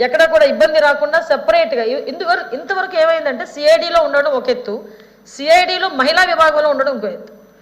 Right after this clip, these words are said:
ఈరోజు మీకు అన్నట్టుగా ఇక్కడ మనకి, ఆ, చైల్డ్ వెల్ఫేర్ పోలీస్ ఆఫీసర్స్ అని చెప్పి ప్రతి పోలీస్ స్టేషన్‌లోనే ఉంటారు అధ్యక్ష. వీళ్ళు ఏం చేస్తున్నారంటే ఇప్పటి వరకు మనం ఉమెన్ పోలీస్ స్టేషన్‌కి ఇంక్లూడ్,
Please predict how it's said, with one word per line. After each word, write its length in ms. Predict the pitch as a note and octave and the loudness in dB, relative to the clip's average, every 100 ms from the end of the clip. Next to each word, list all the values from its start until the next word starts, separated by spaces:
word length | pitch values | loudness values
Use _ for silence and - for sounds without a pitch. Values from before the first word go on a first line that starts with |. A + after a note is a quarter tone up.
| _ _ | _ _
ఈరోజు 380 | B3+ D4 F4 F4+ | 0 2 2 0
మీకు 260 | E4+ D#4+ D4 | -6 -2 -2
అన్నట్టుగా 420 | C#4+ F4 F4 E4 | -2 -4 0 2
ఇక్కడ 260 | D#4+ D#4 D4 | 2 0 0
మనకి, 500 | D4 C#4+ D4 D4 - - - _ A#3+ | 0 -4 -8 -12 -12 -18 -20 _ -2
ఆ, 320 | A#3+ A#3+ A#3+ B3 | 0 0 0 2
చైల్డ్ 220 | D4+ F#4 | 4 4
వెల్ఫేర్ 340 | F4+ F4 F4 E4+ D4+ | 0 2 0 0 2
పోలీస్ 300 | D4+ D#4 D4 | 2 0 -2
ఆఫీసర్స్ 440 | C#4+ C4+ C#4+ C#4 | -2 -2 -2 -2
అని 100 | B3+ | -4
చెప్పి 200 | C4 D#4+ | -4 -4
ప్రతి 300 | D4 C4+ F4 | -2 -2 -4
పోలీస్ 340 | - - D4+ | 2 2 2
స్టేషన్‌లోనే 460 | - C#4+ C#4+ C4 C#4+ | 0 -2 -2 -4 -4
ఉంటారు 260 | B3+ A#3+ G#3 | -2 0 0
అధ్యక్ష. 280 | G3 F3 - - - _ _ | -4 -14 -20 -20 -20 _ _
వీళ్ళు 220 | A3 D#4 D#4 | -6 -2 -2
ఏం 160 | F#4 | 0
చేస్తున్నారంటే 640 | F4+ F4 E4+ D#4+ D#4 D#4+ | -2 -2 0 0 0 -2
ఇప్పటి 200 | D#4+ D4 | -8 -2
వరకు 260 | D#4 D#4 D#4 | 2 2 0
మనం 220 | D#4 D#4+ | -4 -2
ఉమెన్ 340 | D4+ D#4 F4 E4 | -2 -4 -4 0
పోలీస్ 240 | D#4+ D#4 | 0 0
స్టేషన్‌కి 460 | D4+ C#4+ C#4 C#4+ D#4+ | -4 -4 -6 -8 -12
ఇంక్లూడ్, 320 | D#4 E4 | -2 -2